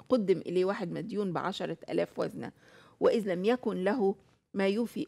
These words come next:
أمر سيده أن يباع، آم، أمر سيده أن يباع هو وامرأته وأولاده وكل ما له ليوفي الدين. فخر العبد وسجد له قائلا: "يا سيد،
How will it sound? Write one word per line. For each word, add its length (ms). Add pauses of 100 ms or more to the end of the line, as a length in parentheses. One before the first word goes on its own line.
أمر 320
سيده 540 (100)
أن 120
يباع، 540 (180)
آم، 460 (1160)
أمر 200
سيده 460
أن 80
يباع 340
هو 360
وامرأته 540
وأولاده 560
وكل 400
ما 260 (360)
له 340
ليوفي 360
الدين. 420 (120)
فخر 400
العبد 340
وسجد 480
له 240
قائلا: 440
"يا 200
سيد، 300